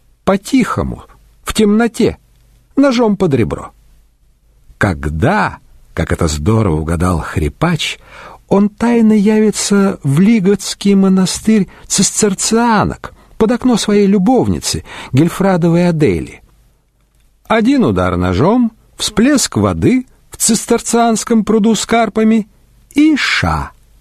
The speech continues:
Ни звука. С другой стороны, от поручения хрипача полностью отмахиваться нельзя, хотя бы потому, что хрипач привык контролировать выполнение своих приказов.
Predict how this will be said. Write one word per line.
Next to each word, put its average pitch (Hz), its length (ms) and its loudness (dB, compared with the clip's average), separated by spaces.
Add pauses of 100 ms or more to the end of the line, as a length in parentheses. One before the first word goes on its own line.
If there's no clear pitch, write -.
(540)
Ни - 220 0
звука. - 720 -4 (1300)
С 92 120 0
другой 170 340 2
стороны, 214 340 0
от 208 140 -4
поручения 208 600 2
хрипача 185 560 0
полностью 165 680 0
отмахиваться 135 760 0
нельзя, 80 880 0 (360)
хотя 104 280 0
бы 170 80 0
потому, 170 340 0
что - 180 -2
хрипач 156 600 0
привык 156 420 2
контролировать 156 800 2
выполнение 104 640 0
своих 80 400 -4
приказов. - 640 -8